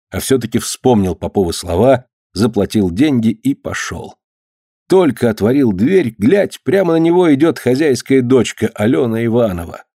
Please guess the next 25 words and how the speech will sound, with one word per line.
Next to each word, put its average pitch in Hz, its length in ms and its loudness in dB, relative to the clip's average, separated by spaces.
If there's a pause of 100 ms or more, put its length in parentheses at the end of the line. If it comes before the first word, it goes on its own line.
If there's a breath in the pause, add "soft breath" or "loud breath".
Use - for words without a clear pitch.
(260)
Ведь 127 320 0
вот 107 260 -2
грех. 101 640 -2 (520)
Алена 165 440 2
Иванова 156 520 2
идет, 151 300 2
в 104 100 0
землю 143 380 2
глядит 131 600 0
и 151 100 2
не 147 140 0
заметила 139 680 -2
бы. 78 240 -12 (480)
Да 117 160 0
надо 175 240 2
было 165 240 2
пьяному 151 540 2
из 139 120 0
кружала 131 680 4
как 123 260 -2
раз 143 300 0
ей 123 120 2
под 127 400 0
ноги 98 220 0
выкатиться. 101 760 -2